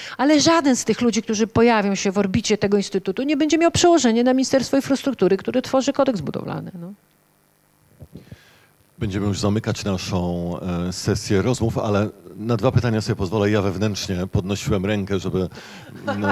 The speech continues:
Speaker 1: <laughs>
Speaker 2: skorzystać z okazji, e, więc nie, nie moja uprzywilejowana pozycja decyduje o tym, ale kusi mnie bardzo, żeby zadać pytanie. Wiem, że nie można sprowadzić tego zjawiska do jednego wspólnego mianownika, chociaż siedzieliśmy, e, z Bazylem Kerskim,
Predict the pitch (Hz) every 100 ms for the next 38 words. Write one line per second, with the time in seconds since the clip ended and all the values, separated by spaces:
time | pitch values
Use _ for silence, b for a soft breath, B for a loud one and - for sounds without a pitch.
0 | 98 104 - - 117 107 - 113 92 101
1 | 104 87 87 95 - B 160 139 B 95
2 | 95 95 190 135 101 - 127 120 117 123
3 | 107 98 95 - 107 107 98 101 95 92
4 | 104 113 107 90 85 104 98 95 107 104
5 | 104 - B - 139 - 117 120 107 110
6 | 101 98 92 127 98 - 98 104 101 98
7 | 135 139 113 113 113 107 - 98 98 98
8 | 110 95 98 98 - 101 95 82 208 196
9 | 101 95 92 90 82 80 78 78 80 80
10 | 82 - B B B - 98 104 87 95
11 | 101 90 95 95 95 92 85 98 95 87
12 | 90 95 82 - 90